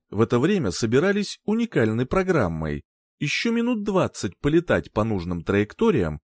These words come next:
и можно покидать опасную зону. Получу оплату и буду думать, что делать дальше. Неожиданно взревела тревога,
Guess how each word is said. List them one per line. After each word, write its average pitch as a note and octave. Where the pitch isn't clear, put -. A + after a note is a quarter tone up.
и G#2+
можно G3
покидать G3+
опасную A2
зону. F2
Получу A2
оплату G2+
и F#2
буду G#2
думать, F#3
что E3+
делать G#2+
дальше. E2
Неожиданно A#2
взревела E3+
тревога, A2+